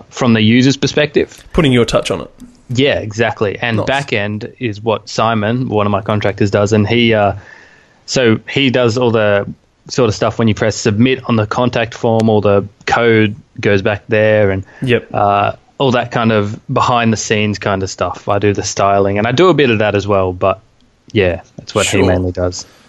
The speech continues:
Speaker 2: Nice. So, uh, I presume, uh, running, uh, like, that much of the business yourself, do you work long hours?
Speaker 1: Yeah, pretty long hours, but it, it's very rewarding, to be honest. It, it's a lot better than working <laughs> for someone else, that's for sure.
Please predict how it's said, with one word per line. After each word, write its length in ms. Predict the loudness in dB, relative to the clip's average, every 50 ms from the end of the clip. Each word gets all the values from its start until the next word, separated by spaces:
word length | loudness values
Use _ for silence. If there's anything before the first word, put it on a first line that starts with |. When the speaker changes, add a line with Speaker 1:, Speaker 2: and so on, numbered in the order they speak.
| _ _
Speaker 2:
Nice. 360 | -2 0 0 0 0 -4 -8 -12 -10
So, 440 | -4 0 2 4 6 6 6 4 4
uh, 240 | 4 4 4 2 2
I 100 | 0 -2
presume, 600 | -2 -2 -2 0 0 0 2 2 2 2 2 2
uh, 220 | 4 4 4 2 0 -4 -12 _ _
running, 680 | -10 -8 -6 -4 -2 0 0 2 0 0 0 -2 -4 -6 -6
uh, 60 | -8
like, 380 | -6 -4 -2 -2 -2 -2 -4 -8
that 400 | -12 -12 -4 -2 -2 -2 0 0
much 200 | -2 -2 -2 -2
of 60 | -4
the 60 | -6
business 340 | -4 -4 -4 -4 -6 -6 -6
yourself, 420 | -6 -4 0 2 2 2 2 0 -4
do 60 | -4
you 60 | 0
work 200 | 2 2 2 2
long 180 | 2 0 2 2
hours? 400 | 2 2 2 0 -2 -4 -8 -12 -20 _ _ _ _ _ _ _ _ -2
Speaker 1:
Yeah, 380 | 0 2 4 4 2 0 -2 -4 -8 -4
pretty 200 | -2 2 2 4
long 180 | 4 4 4
hours, 260 | 2 2 2 2 0
but 200 | 0 -2 -4 -6 -8 _ -2
it, 300 | 0 2 2 0 -2 _ _ _ _ _ _ _ -6
it's 220 | -6 -6 -8 -12
very 480 | -10 -10 -8 -4 -2 0 2 2 2 4
rewarding, 680 | 4 2 2 2 2 2 2 4 4 2 0 -2 -2 -4
to 100 | -2 0
be 100 | 2 2
honest. 360 | 2 2 2 0 0 -2 -2
It, 180 | -2 -2 -4
it's 100 | -4 -2
a 40 | 2
lot 240 | 2 4 4 2 2
better 200 | 2 2 2 2
than 140 | 2 2 4
working 380 | 4 2 2 0 0 0 0 0
<laughs> 20 |
for 60 | 0
someone 300 | -2 -2 -2 0 0 0
else, 320 | 2 2 0 0 -2 -4 -8
that's 160 | -12 -12 -10
for 80 | -10 -4
sure. 320 | 0 0 0 0 0 -4